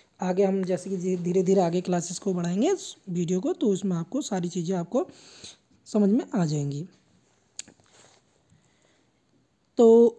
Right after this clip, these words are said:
अब देखिए, अब आता है किंगडम प्रोटिस्टा के बारे में, ठीक है, ठीक है। तो क्रो-, जो हमारा प्रोटिस्टा होता है किंगडम, वो क्या होता है? एक तो यूनिसेल्युलर ऑर्गेनिज्म होगा,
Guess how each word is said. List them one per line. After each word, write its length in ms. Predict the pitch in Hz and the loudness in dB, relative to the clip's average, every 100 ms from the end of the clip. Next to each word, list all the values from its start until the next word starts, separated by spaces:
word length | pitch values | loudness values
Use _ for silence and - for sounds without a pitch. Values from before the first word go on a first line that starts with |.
| 302 | 2
अब 100 | 381 | 4
देखिए, 260 | 277 294 | 6 4
अब 260 | 285 254 247 | 4 4 6
आता 220 | 208 254 | 6 4
है 60 | 240 | 2
किंगडम 480 | - 214 214 262 - - _ _ - | 4 4 6 4 0 -10 _ _ 4
प्रोटिस्टा 440 | 233 208 190 - | 6 6 2 0
के 120 | 175 | -2
बारे 220 | 160 156 165 | -2 -4 -8
में, 160 | 190 - _ _ _ _ _ _ _ - | -12 -18 _ _ _ _ _ _ _ -6
ठीक 100 | 269 | 0
है, 100 | 277 | 0
ठीक 200 | - 294 | 0 0
है। 100 | 254 180 - - _ - | 0 0 -10 -20 _ 4
तो 260 | 269 294 294 | 8 8 6
क्रो-, 640 | - - 240 247 247 277 | 0 0 6 8 6 2
जो 180 | 202 269 | 4 4
हमारा 300 | 240 240 254 | 6 4 2
प्रोटिस्टा 540 | 247 226 226 233 - | 2 2 2 0 4
होता 280 | 240 196 196 | 4 4 2
है 140 | 180 | 0
किंगडम, 500 | 175 185 175 185 190 - - - _ _ | 0 -2 -2 -2 -2 -6 -18 -20 _ _
वो 220 | 208 262 277 | 4 6 8
क्या 140 | 277 | 6
होता 160 | 233 285 | 6 6
है? 60 | 294 - | 4 2
एक 180 | 233 - | 0 2
तो 100 | 311 | 2
यूनिसेल्युलर 800 | 240 220 208 202 202 190 196 190 | 6 6 6 6 4 6 6 8
ऑर्गेनिज्म 480 | 185 175 180 175 180 | 8 6 2 2 0
होगा, 320 | 175 175 | 0 -2